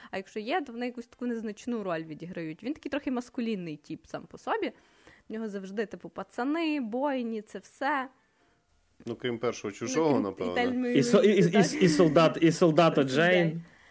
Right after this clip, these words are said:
Speaker 2: Та, та.
Speaker 1: А,
Speaker 2: Ну, але вони такі пацанські дівчата, знаєш, так що все не рахується.
Speaker 1: Так, тобто, і тут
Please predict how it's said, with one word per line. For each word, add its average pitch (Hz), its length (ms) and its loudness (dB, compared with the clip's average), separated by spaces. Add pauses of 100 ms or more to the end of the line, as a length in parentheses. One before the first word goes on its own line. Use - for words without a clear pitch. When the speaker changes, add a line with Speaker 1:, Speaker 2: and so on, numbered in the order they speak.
(340)
Speaker 2:
Та, - 60 -18 (280)
та. - 60 -20 (720)
Speaker 1:
А, 202 280 -4 (120)
Speaker 2:
Ну, 160 120 4
але 147 120 6
вони 139 160 4
такі 123 200 -2
пацанські 131 680 0
дівчата, 87 440 -8
знаєш, 92 220 -8
так 85 160 -14
що 90 80 -18
все 90 180 -12
не 82 140 -10
рахується. 98 380 -2
Speaker 1:
Так, 202 180 2 (100)
тобто, - 340 -12
і 247 300 -6
тут 453 100 -4